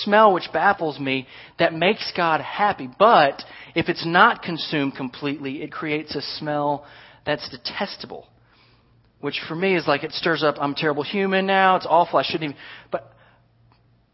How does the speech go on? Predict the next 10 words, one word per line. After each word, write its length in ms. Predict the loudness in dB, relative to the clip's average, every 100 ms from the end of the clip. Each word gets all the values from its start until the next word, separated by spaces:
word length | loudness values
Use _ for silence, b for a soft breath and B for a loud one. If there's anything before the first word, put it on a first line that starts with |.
| -6
but 140 | -2
the 100 | -2
purpose 500 | -4 0 0 0 -6
of 120 | -2
this 220 | -2 -2 -6
was 120 | -8
to 180 | -8 -8
create 640 | -6 -4 0 0 -4 _
peace 480 | -12 -8 -8 -8 -10
between 520 | -12 -10 -8 -6 -8